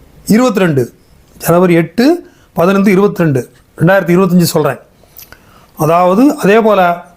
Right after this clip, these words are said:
ரெண்டாயிரத்தி இருபத்தஞ்சு பிப்ரவரி ஐந்து, பத்தொன்பது, இருபத்தாறு, மொத்தம் ஆறு ட்ரிப்பு சென்னை to இந்த கோமதி நகர் லக்னோ அளவுக்கு போகுது. அதே போல ரிட்டர்ன்ல வந்து பாத்தீங்கன்னாக்கா கோமதி நகர் to சென்னை சென்ட்ரல்,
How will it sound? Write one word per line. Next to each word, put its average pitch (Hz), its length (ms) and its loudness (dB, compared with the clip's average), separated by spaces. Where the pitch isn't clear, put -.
ரெண்டாயிரத்தி 214 440 2
இருபத்தஞ்சு 185 560 0
பிப்ரவரி 220 360 0
ஐந்து, 220 720 0
பத்தொன்பது, 208 640 0
இருபத்தாறு, 180 500 0
மொத்தம் 185 260 0
ஆறு 208 420 2
ட்ரிப்பு 220 380 0
சென்னை 214 460 0
to 262 180 2
இந்த 160 160 2
கோமதி 196 340 0
நகர் 147 320 0
லக்னோ 165 360 0
அளவுக்கு 180 340 -2
போகுது. 120 260 0
அதே 220 180 2
போல 247 160 0
ரிட்டர்ன்ல 254 440 0
வந்து 165 560 0
பாத்தீங்கன்னாக்கா 180 520 0
கோமதி 240 300 0
நகர் 208 260 0
to 277 120 2
சென்னை 196 340 0
சென்ட்ரல், 160 460 0